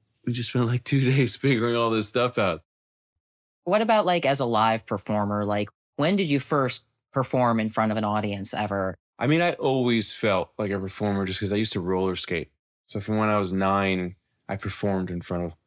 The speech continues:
Speaker 1: people.
Speaker 2: What do you mean?
Speaker 1: You know, like, figure skating and ice skating?
Speaker 2: Yeah.
Speaker 1: But I did that on roller skates. I had a partner, I did my own routines. I did dance.
Speaker 2: You're blowing my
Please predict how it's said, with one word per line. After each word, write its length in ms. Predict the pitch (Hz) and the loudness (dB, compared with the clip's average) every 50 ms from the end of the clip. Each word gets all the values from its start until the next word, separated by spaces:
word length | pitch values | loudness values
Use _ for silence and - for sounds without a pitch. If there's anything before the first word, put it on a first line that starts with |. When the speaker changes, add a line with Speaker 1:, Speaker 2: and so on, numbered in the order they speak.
| _ _ _ | _ _ _
Speaker 1:
people. 540 | - - - 92 - 90 85 80 80 - _ _ _ _ _ | -12 -8 -8 -8 -6 -6 -6 -6 -8 -10 _ _ _ _ _
Speaker 2:
What 100 | 139 143 | -8 -6
do 60 | 151 | -4
you 40 | 151 | -4
mean? 340 | 151 156 160 143 117 107 104 _ _ _ _ _ _ _ _ _ _ _ _ | -4 -4 -6 -6 -8 -10 -12 _ _ _ _ _ _ _ _ _ _ _ _
Speaker 1:
You 120 | 117 123 | -2 0
know, 160 | 127 135 135 | 0 2 2
like, 200 | 131 123 113 - | 2 0 0 -4
figure 280 | - - 120 120 113 123 | -4 -2 -2 0 0 0
skating 440 | 120 - - 131 127 127 131 135 123 | -2 -2 0 0 0 0 0 -2 -2
and 80 | 98 87 | -2 0
ice 160 | 92 104 101 | -2 -2 -2
skating? 380 | - 120 120 123 131 131 - - _ | -2 -2 -2 -2 -4 -6 -10 -16 _
Speaker 2:
Yeah. 220 | - 107 101 92 92 123 - - | -14 -14 -14 -12 -14 -16 -8 -4
Speaker 1:
But 100 | - 104 | 0 0
I 60 | 101 | 0
did 160 | 98 98 104 | 0 0 0
that 140 | 90 90 65 | 0 0 0
on 100 | 85 90 90 | 0 0 0
roller 240 | 87 87 82 80 | 0 0 -2 -2
skates. 440 | - - - 67 - - - - - _ _ _ _ _ _ _ _ - | -4 -6 -6 -8 -8 -10 -14 -18 -20 _ _ _ _ _ _ _ _ -10
I 60 | - 95 | -6 -4
had 100 | 90 90 | -4 -4
a 60 | 85 | -4
partner, 720 | - - 95 90 - - 92 92 92 90 90 90 90 87 | -2 -2 0 0 0 0 -2 0 0 0 0 -2 -4 -6
I 60 | 85 | -6
did 200 | 87 92 90 78 - _ - | -4 -4 -4 -4 -6 _ -6
my 200 | 92 92 85 85 | -4 -2 -2 0
own 440 | 85 87 90 90 90 90 87 85 82 - _ _ - | 0 0 -2 -2 -2 -2 -2 -4 -6 -10 _ _ -4
routines. 800 | 98 98 98 85 - - 101 92 92 90 92 92 92 95 92 - | -2 -2 -2 0 0 0 0 0 0 0 -2 -2 -2 -4 -4 -4
I 100 | 90 85 | -4 -2
did 200 | 80 87 80 71 | -2 -4 -4 -2
dance. 600 | - 85 82 85 87 85 - - - - - - - _ _ | -2 -2 0 -2 -2 -4 -4 -4 -4 -4 -6 -8 -12 _ _
Speaker 2:
You're 240 | - 151 175 185 185 | -4 -2 0 0 0
blowing 600 | 170 165 - 170 160 170 175 190 208 233 254 247 | -2 -2 -2 0 2 2 4 4 2 2 2 2
my 220 | 233 190 151 135 | 0 0 0 -2